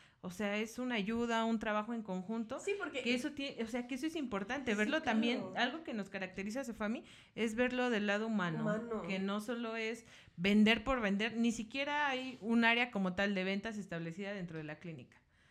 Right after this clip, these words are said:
Speaker 1: O sea, a ese punto estamos, que lo vemos todo de una parte humana,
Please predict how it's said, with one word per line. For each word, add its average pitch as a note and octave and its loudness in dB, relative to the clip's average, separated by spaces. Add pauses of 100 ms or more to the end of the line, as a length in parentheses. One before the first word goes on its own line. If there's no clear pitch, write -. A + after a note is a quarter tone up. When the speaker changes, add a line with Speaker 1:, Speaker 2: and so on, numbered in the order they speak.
(180)
Speaker 1:
O F3 -8
sea, F#3 0
a G3+ 2
ese G#3 -2
punto G#3+ -2
estamos, F#3+ -2
que F#3+ -4
lo F3+ 0
vemos G#3+ 2
todo G#3+ 0
de G3 2
una G3+ 2
parte G3+ -4
humana, F#3+ 0